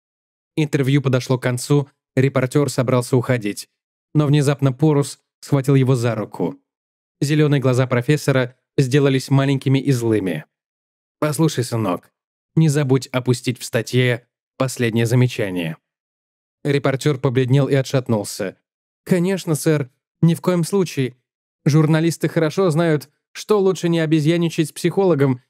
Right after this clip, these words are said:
иначе он сделает обезьяну из тебя». «Неплохо сказано.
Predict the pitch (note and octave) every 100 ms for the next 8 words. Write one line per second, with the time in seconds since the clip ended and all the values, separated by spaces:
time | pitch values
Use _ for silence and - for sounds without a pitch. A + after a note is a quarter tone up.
0 | _ - E3 E3 F3 D#3 C3 F3 E3 E3
1 | D#3+ D3+ E3 F3 E3 - F3 D#3+ A#2+ -
2 | _ _ _ _ _ _ _ - E3+ E3+
3 | D3+ C#3+ - B2 G#2 F#2+ F2 D#2+ -